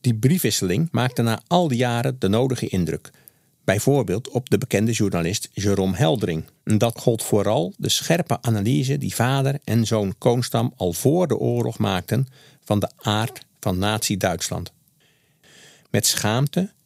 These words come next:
zo erkende Heldering, moest hij constateren dat zijn houding tegenover Duitsland te zorgeloos was geweest.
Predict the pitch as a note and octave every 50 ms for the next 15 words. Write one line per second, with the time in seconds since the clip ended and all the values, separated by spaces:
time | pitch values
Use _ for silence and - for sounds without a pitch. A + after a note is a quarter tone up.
0 | _ _ - - - G2 G2 - - - - A#2 A2+ A2+ G#2+ G2 G2+ A2 A2+ B2
1 | A#2 A2+ A#2 B2 A#2+ _ _ _ _ _ _ _ _ _ _ - F#2+ F2 - -
2 | G#2 G#2 F#2+ - - F2+ F2+ - - - F2+ - - - A2 A2+ B2+ C3 C#3 C#3
3 | C#3 C3 - - F#2+ - - - - A2+ C#3 D#3+ B2 G#2+ G2+ F#2+ G2 F#2+ F#2 F#2
4 | - G#2 F#2+ F#2+ G2+ F#2 E2+ E2+ G#2 F2 F2+ F2 F#2 - - - A2 B2+ - -
5 | - C#3 A#2 A2 C3+ D3 B2+ - G#2+ F#2+ F#2+ F2+ F2 - F2+ E2+ - - - -
6 | - D2+ - - -